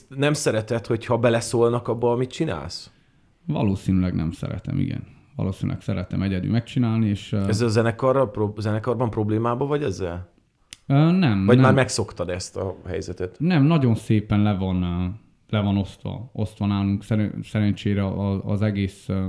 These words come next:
Speaker 2: munkafolyamat, és, ö, viszont a zenekartól meg elfogadok nyilván, nyilván minden, de, de úgy, úgy van leosztva, tehát mondjuk nem írunk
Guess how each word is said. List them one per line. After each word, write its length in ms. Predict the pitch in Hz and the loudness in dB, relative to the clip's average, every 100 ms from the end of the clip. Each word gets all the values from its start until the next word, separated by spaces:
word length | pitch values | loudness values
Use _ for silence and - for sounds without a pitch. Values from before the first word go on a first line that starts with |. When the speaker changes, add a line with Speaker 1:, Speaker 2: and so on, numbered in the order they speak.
| 92 | 0
Speaker 2:
munkafolyamat, 920 | 110 117 110 98 113 117 127 131 - _ _ _ - | 2 4 2 0 0 2 0 -2 -10 _ _ _ 0
és, 440 | 113 110 107 - | 2 4 0 -2
ö, 180 | 110 110 107 - _ _ _ _ _ _ - | 0 0 -2 -10 _ _ _ _ _ _ 0
viszont 300 | 123 131 127 | 4 4 4
a 40 | |
zenekartól 460 | 120 123 123 117 117 | 4 4 2 2 4
meg 120 | 117 | 4
elfogadok 600 | 117 - 101 95 95 - - - | 4 2 0 0 -2 -4 -12 -2
nyilván, 460 | 104 104 98 92 | 0 0 0 0
nyilván 300 | 110 104 98 | 2 2 2
minden, 340 | 104 113 113 110 | 4 4 4 4
de, 200 | 110 107 | 4 2
de 120 | 110 | 2
úgy, 160 | 107 117 | 4 4
úgy 240 | 107 123 | 6 4
van 120 | 107 107 | 6 4
leosztva, 340 | 107 - 104 | 4 2 -2
tehát 240 | 110 - - | -2 -4 -2
mondjuk 280 | - 107 | 0 4
nem 160 | 110 117 | 6 8
írunk 320 | 110 104 101 | 8 6 2